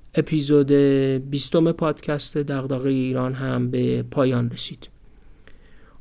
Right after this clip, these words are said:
امیدوارم که در ایجاد درک پیچیده‌تر و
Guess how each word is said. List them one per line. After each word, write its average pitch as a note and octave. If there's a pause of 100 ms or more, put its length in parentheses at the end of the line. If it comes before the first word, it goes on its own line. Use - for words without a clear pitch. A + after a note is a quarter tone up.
امیدوارم G3+
که F#3+
در D#3+
ایجاد D3+
درک D#3
پیچیده‌تر C#3+
و C#3